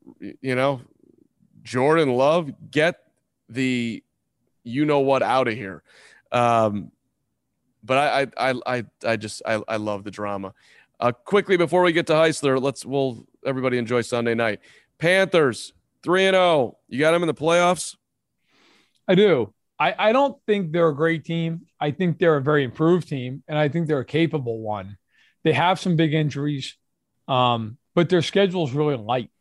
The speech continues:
Speaker 2: They do not have a hard schedule. You go down, and I, I won't sit here and reel them all off. If you go down and look at their schedule, they, they should definitely win ten games.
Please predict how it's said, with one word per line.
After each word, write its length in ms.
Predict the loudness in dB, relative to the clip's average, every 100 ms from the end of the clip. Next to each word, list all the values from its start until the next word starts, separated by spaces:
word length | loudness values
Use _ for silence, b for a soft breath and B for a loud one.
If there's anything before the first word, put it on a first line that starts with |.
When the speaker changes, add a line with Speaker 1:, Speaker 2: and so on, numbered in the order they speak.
| _ _
Speaker 2:
They 60 | -4
do 120 | -2
not 260 | 0 2 2
have 80 |
a 20 | 2
hard 200 | 0 -2
schedule. 360 | -6 -8 -10 _ _
You 80 | 0
go 80 | 2
down, 220 | 4 2
and 80 | 2
I, 80 | 2
I 240 | 4 4
won't 240 | 2 0 -6
sit 60 |
here 100 | -12
and 100 | -6
reel 180 | -4 -4
them 80 | -4
all 220 | 0 0
off. 140 | -2
If 100 | -4
you 60 | 2
go 100 | 4
down 120 | 4
and 80 | 4
look 80 | 2
at 20 |
their 100 | 0
schedule, 320 | -4 -6 -4
they, 140 | -2 -2
they 240 | 2 0
should 240 | 0 -6 -2
definitely 380 | -2 -2 -8
win 200 | -10 -12
ten 180 | -14 -18 -18
games. 140 | -20